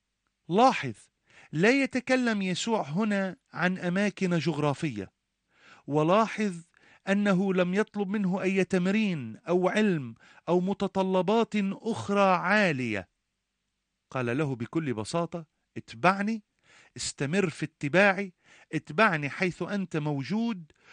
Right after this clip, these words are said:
وليس في مكان بعيد، الآن وليس غدا، اتبعني في مكان عملك الحاضر،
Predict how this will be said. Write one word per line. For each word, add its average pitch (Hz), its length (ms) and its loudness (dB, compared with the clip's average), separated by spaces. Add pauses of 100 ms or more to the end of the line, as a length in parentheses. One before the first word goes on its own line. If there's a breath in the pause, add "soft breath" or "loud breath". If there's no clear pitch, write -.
(120 loud breath)
وليس 160 540 0
في 165 220 -8
مكان 151 540 -4
بعيد، 175 560 -2 (380 soft breath)
الآن 175 560 2
وليس 156 540 2
غدا، 208 520 2 (340 soft breath)
اتبعني 170 640 0
في 170 220 -6
مكان 170 460 -2
عملك 160 560 0
الحاضر، 196 760 0